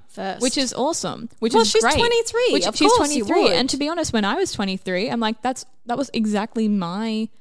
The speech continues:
Speaker 1: Thinking.
Speaker 2: train of thought too.
Speaker 1: Mm.
Speaker 2: And s-, but I feel like as well, because I was in a relationship at that time, and I'm like,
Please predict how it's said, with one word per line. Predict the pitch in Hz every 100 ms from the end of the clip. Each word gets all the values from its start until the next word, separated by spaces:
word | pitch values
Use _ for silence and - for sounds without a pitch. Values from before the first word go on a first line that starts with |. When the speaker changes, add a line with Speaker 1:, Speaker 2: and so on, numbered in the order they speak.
| -
Speaker 1:
Thinking. | - 240
Speaker 2:
train | 202 208 220
of | 220
thought | 220 226 - -
too. | 359 381 - 220 -
Speaker 1:
Mm. | 214 196
Speaker 2:
And | - 240
s-, | -
but | - 240 240
I | 233
feel | - 247 247
like | 226 226
as | 214
well, | 196 220 233 185 208 - - - - -
because | 233 214
I | 196
was | 202
in | 196
a | 190
relationship | 185 180 - - 302 233 214
at | 190
that | 190 -
time, | - 180 175 190 247 - - - -
and | - 220
I'm | 226
like, | 226 226